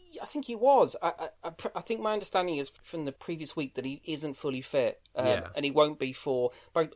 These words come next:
Speaker 1: I mean, Tuanzebe slightly behind him as well, but m-, I th-, I'm pretty sure Ollie said a few weeks ago that, that Bailly and Tuanzebe wouldn't likely be fully fit until, um,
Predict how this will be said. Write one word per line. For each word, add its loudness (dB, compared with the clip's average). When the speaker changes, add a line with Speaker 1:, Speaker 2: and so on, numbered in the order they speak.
Speaker 1:
I -6
mean, 0
Tuanzebe 2
slightly 0
behind -4
him -6
as -8
well, 6
but -4
m-, -4
I -8
th-, -8
I'm -8
pretty -8
sure 2
Ollie 4
said 0
a -2
few -8
weeks -6
ago 0
that, -2
that -6
Bailly 8
and -4
Tuanzebe 0
wouldn't -6
likely -2
be -8
fully -4
fit -4
until, -4
um, -2